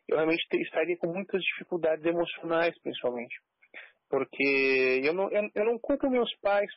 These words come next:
mi-, meu pai, no caso, por isso, não, não, não, não culpo, é o modelo mental dele,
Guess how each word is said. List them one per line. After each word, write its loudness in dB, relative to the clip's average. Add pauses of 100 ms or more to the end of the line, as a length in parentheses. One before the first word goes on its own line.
mi-, 0
meu 2
pai, -2
no -6
caso, 0
por 0
isso, 0
não, -2
não, 2
não, 2
não 2
culpo, 0
é 4
o 2
modelo 2
mental 4
dele, 2